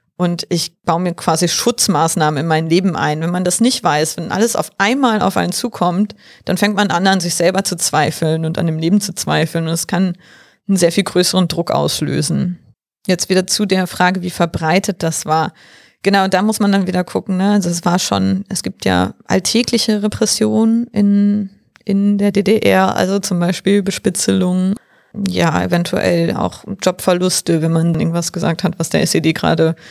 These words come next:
nicht gepasst hat, die vielleicht noch nicht der Zersetzung entsprechen. Und dann gibt es dieses Maßnahmenbündel, das quasi eine Form von Zersetzung spricht.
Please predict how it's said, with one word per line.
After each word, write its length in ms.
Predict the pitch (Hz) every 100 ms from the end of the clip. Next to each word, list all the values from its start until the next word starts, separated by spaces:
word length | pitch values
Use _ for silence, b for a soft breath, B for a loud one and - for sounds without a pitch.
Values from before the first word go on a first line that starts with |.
| B B B B -
nicht 260 | 208 202
gepasst 460 | - - 185 175 -
hat, 180 | 185 - B B -
die 80 | 180
vielleicht 480 | 214 196 202 -
noch 120 | 214 190
nicht 200 | 196 185
der 120 | 180
Zersetzung 760 | - 165 160 - 226 233 233 233
entsprechen. 640 | 180 - - 208 - 294 349 _ _ _ _ _ _ _
Und 100 | 196
dann 140 | 185 196
gibt 160 | 202
es 120 | 196 -
dieses 340 | 190 180 -
Maßnahmenbündel, 1200 | 170 170 208 - 180 170 165 160 160 156 151 156
das 180 | 180 170
quasi 720 | - 151 160 165 160 160 160
eine 200 | 170 160
Form 180 | - 160
von 260 | 160 160 160
Zersetzung 540 | 156 151 151 - -
spricht. 640 | - - 240 262 - -